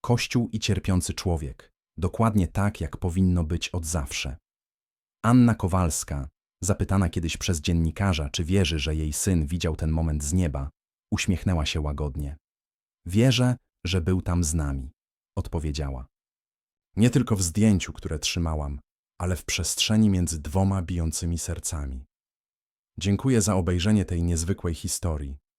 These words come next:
Jeśli poruszyła cię ta opowieść, daj znać w komentarzach, jak ważna jest dla ciebie empatia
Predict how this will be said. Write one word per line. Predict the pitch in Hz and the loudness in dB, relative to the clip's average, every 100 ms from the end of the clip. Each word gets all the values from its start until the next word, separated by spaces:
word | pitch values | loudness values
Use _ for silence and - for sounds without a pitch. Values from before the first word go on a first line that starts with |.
| _ _ _ | _ _ _
Jeśli | 90 - 95 | -4 -2 -2
poruszyła | 95 92 - 131 101 | 0 -2 0 0 0
cię | - | -2
ta | 87 85 | -4 -6
opowieść, | 82 85 76 78 - - _ _ _ _ | -4 -4 -4 -6 -8 -14 _ _ _ _
daj | 90 110 117 | 0 2 4
znać | 110 104 | 4 0
w | - | -2
komentarzach, | 95 87 82 90 82 78 - - _ _ _ _ | -2 0 0 -2 -4 -6 -10 -18 _ _ _ _
jak | 90 113 - | -2 -2 -2
ważna | 90 110 113 107 | 0 2 2 2
jest | 95 82 80 | 2 -2 -4
dla | 87 | -4
ciebie | 82 90 87 | -4 -4 -4
empatia | 87 80 90 85 - 73 | -4 -4 -4 -6 -8 -8